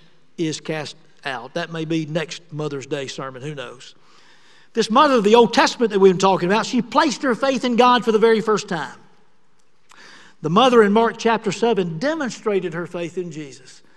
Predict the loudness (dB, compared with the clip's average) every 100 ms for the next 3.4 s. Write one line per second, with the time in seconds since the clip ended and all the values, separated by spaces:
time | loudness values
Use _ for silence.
0 | -20 -12 -12 -8 -6 -6 -6 -4 -4 -6
1 | -12 -14 -18 -20 _ _ _ _ _ _
2 | _ _ _ _ _ _ -12 -2 0 0
3 | -4 -14 -18